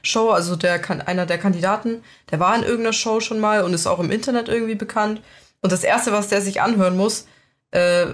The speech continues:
und die nächsten Male auch, ist von diesem Prince Charming, "Ja, ob du wirklich dafür hier bist, was du sagst, das weiß ich jetzt auch nicht." Ja,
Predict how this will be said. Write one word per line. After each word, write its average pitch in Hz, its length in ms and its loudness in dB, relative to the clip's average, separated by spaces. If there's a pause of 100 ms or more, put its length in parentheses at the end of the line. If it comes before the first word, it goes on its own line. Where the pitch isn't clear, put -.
(220)
und 180 440 -2
die 180 80 0
nächsten 196 300 0
Male 175 240 2
auch, 208 200 2 (200)
ist 185 160 -4
von 190 160 0
diesem 170 200 -4
Prince 165 240 -4
Charming, 190 440 0 (240)
"Ja, 180 320 2
ob - 240 -2
du 311 240 2
wirklich 262 320 0
dafür 233 280 2
hier 233 200 0
bist, 233 180 -2
was 220 160 -2
du 185 80 -2
sagst, 196 420 -2
das 185 240 2
weiß 175 220 2
ich 165 60 -2
jetzt 170 180 -2
auch 160 200 -2
nicht." 175 180 -4
Ja, - 100 -4